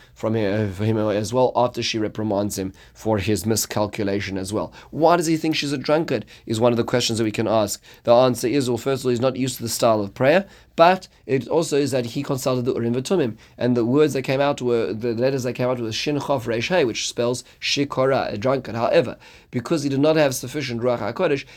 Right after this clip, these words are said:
he did not understand how to put the letters together. Actually, the word was, that was trying to be conveyed to him was Kesheira, the same letters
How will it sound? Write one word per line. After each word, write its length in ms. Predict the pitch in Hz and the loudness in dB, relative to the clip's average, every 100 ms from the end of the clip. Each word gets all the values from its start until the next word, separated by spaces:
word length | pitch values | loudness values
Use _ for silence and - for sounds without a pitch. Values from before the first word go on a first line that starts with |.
| - | -6
he 120 | 127 | -2
did 140 | 127 | 2
not 200 | 135 165 | 4 4
understand 400 | 156 143 127 147 | 2 -2 0 0
how 80 | 135 | 0
to 80 | 120 | -2
put 220 | 127 143 | -6 -6
the 80 | 127 | -2
letters 220 | 123 120 | -2 -2
together. 420 | 117 110 139 165 113 | -6 -2 2 2 2
Actually, 420 | 135 - 139 - | 0 -2 -4 -6
the 120 | 123 117 | -4 0
word 300 | 123 127 120 | 2 2 0
was, 280 | 120 113 | -2 -4
that 280 | - 117 110 | -6 -2 -2
was 120 | 117 | -4
trying 240 | 113 123 139 | -4 -4 -2
to 60 | 127 | -4
be 60 | |
conveyed 380 | - 110 113 104 | -4 -2 -2 -2
to 80 | 110 | -2
him 100 | 107 | 0
was 200 | 113 107 | -2 -4
Kesheira, 640 | - 151 147 139 131 123 | -6 -2 0 2 2 0
the 80 | 85 | -2
same 220 | - 117 | -2 0
letters 300 | 139 123 117 | 2 2 0